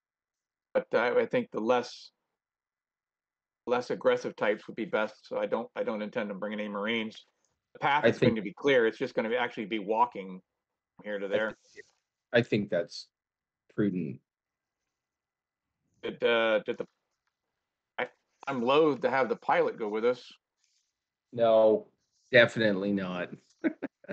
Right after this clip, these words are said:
Speaker 1: All right, Captain. Well, I will keep, uh, I, I will throw the switches and make sure that all of the, uh, the three of us have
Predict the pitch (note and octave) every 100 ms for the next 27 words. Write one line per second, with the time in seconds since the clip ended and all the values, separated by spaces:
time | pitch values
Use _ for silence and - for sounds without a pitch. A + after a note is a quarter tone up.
0 | - _ _ _ _ _ _ _ _ _
1 | _ _ _ _ _ _ _ _ _ -
2 | E3+ D#3+ - E3 F3 E3+ C3+ C3+ C3+ B2+
3 | B2+ E3 D#3 _ C3+ A#2+ A#2 A#2 A#2 B2
4 | B2 A2+ A#2 - C#3 A#2+ A2+ B2+ B2 A#2+
5 | A2 A2 A2 - A2+ G#2+ A2 A2 A2 A2
6 | G2+ G#2 G2+ G2+ G2+ G2 A2 A2 G2+ -
7 | A#2 G#2 G#2+ - A2 G#2+ G#2